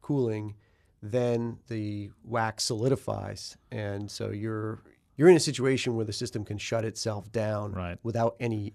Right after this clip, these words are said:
Speaker 1: human intervention.
Speaker 2: So the radioact-, the, the fear of radioactivity is greatly reduced through this approach.
Speaker 1: Right. A common misperception about nuclear power is that you know, if the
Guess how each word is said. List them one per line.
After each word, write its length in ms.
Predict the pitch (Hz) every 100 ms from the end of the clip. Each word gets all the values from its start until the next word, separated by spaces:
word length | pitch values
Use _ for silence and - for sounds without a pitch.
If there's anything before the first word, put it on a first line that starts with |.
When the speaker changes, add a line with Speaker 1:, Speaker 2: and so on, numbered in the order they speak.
| _
Speaker 1:
human 300 | - 113 104
intervention. 580 | 98 101 101 98 - 104
Speaker 2:
So 160 | 101
the 80 | 92
radioact-, 520 | 92 95 92 90 90
the, 100 | 98
the 120 | 95 104
fear 440 | - 143 120 107
of 160 | 90 101
radioactivity 800 | 98 98 92 - 113 95 90 87
is 160 | 80
greatly 480 | - 98 95 90 87
reduced 580 | 85 85 82 87 85 -
through 180 | 98 87
this 360 | 87 - - - -
approach. 560 | - 98 95 - - - _ _ _ -
Speaker 1:
Right. 180 | 101 - _ _ _ -
A 100 | 143
common 480 | - 143 151 175 143
misperception 720 | 131 - 117 120 113 - 123
about 340 | 110 107 117
nuclear 360 | 117 107 113 104
power 500 | 113 110 113 113 107 _ _
is 200 | 123 101
that 340 | 110 110 107 - _ _ -
you 100 | 120
know, 140 | 113
if 120 | 110
the 380 | - 113 110 110